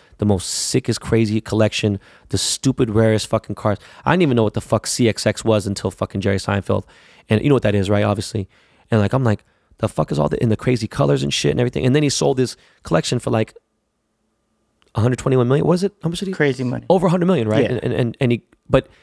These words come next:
Speaker 1: he was only into it for, like, <laughs> fucking, like, fifteen mil or something, like, or even way less than that. He made
Speaker 2: Mm-hmm.
Speaker 1: an insane amount of money. So going on, um, do you own any Porsches right now?
Speaker 2: Uh, I have two.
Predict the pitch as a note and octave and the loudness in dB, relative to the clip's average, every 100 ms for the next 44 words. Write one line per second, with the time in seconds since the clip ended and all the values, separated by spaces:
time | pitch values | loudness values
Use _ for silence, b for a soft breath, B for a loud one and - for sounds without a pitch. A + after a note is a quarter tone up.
0 | b b b - G#3 G3 F#3 E3+ D#3+ G3 | b b b -2 2 4 4 2 2 2
1 | - - C3+ - - - - A3+ F3 - | -2 0 -2 -2 -4 -6 -4 -4 -4 0
2 | F#3 - - F3 D#3+ D#3+ D3 - C#3+ C3+ | -2 0 -2 0 2 2 0 0 -2 -2
3 | B2 A#2+ b b b - F3+ G3 F3+ G#3+ | -2 -4 b b b 0 2 2 2 2
4 | F#3+ D3 B2+ A2 G#2 B2 D3+ B2+ B2 C#3 | 2 2 0 -2 -2 0 0 0 0 -2
5 | - C3 B2+ A2+ A2 A2 G2+ B B B | -2 -2 0 0 0 0 -2 B B B
6 | B B - - C3 E3 D#3 C3 A#2 B2 | B B -6 -2 2 2 2 2 2 0
7 | A2 G2 G2+ _ _ _ _ _ _ _ | 0 -4 -10 _ _ _ _ _ _ _
8 | _ _ _ _ - C3 C#3 C3+ B2+ B2+ | _ _ _ _ 0 4 4 2 0 -2
9 | - A#2+ B2 D#3+ _ _ _ _ C#3 B2+ | 0 -2 -2 -4 _ _ _ _ -2 0
10 | B2 B2 B2+ A2+ - G#2 | -2 -4 -6 -10 -8 -10